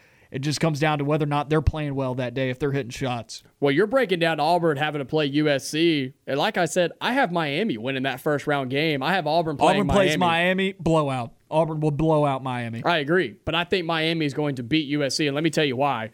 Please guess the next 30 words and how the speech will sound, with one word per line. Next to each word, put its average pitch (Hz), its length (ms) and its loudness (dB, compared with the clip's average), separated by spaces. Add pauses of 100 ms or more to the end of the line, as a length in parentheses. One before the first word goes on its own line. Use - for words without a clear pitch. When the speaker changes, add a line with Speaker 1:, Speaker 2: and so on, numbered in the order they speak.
(460)
Speaker 2:
when 147 160 -2
you 170 80 4
break 208 280 0
it 175 100 -2
down, 165 280 -2
and 131 100 -10
I 160 120 -2
did 185 180 -2
the 156 100 0
research 156 420 0
on 139 140 0
this 135 160 -2
game, 127 440 -2
when 135 120 -2
you 151 80 0
break 190 260 0
it 147 80 -4
down, 147 380 0 (260)
Miami 170 400 0
scores 170 360 0
three 180 240 2
more 202 200 2
points 185 340 0
a 180 40 2
game 143 360 0 (200)
than 147 240 0
U 151 200 2
S 147 160 0
C 147 180 0
does. 127 420 -2